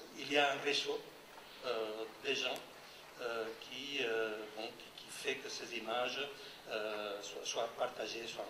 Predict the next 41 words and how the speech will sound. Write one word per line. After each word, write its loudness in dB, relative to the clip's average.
connues, -6
avec, -8
euh, -4
des -6
expos, -4
avec -4
des -8
publications, -8
et -12
cetera. -2
Alors, 4
euh, 2
je -4
veux -2
remercier -2
justement -4
comme -2
des -4
gens 2
comme, 0
euh, 4
comme, -4
euh, 0
Joachim -4
Schmidt, -8
comme -8
Eric, -8
comme -6
plein -2
d'autres, -2
qui, -2
euh, 2
font 2
un, -2
un 0
travail, 6
euh, 2
d'archéologue, 4
euh, 2
vraiment 2
remarquable. -4